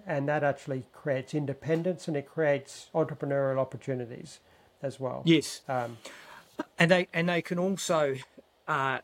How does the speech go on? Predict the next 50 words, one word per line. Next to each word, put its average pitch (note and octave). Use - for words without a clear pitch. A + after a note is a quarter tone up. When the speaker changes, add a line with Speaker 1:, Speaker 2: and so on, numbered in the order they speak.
Speaker 2:
w-, -
by D3+
using D3+
demand C#3+
side C#3
response, B2
they C#3+
can C3+
also, C3+
um, A#2
not E3
only C#3
save C#3
themselves D#3
money, A2+
but C#3
also, C3+
uh, A#2+
provide, B2
uh, C3
grid D3
services -
as A#2+
well B2
for, B2
for, C#3
for C#3
the B2
grid D3
when A#2
it, -
when C3
it A2+
needs A2+
it. -
So, C#3+
um, C3
Speaker 1:
Sure. D#3+
Speaker 2:
a-, F3
and, E3+
and F3
a -
lot G3+
of G3
that D3+
demand D3+
side D3
response, C#3
as C#3
you, -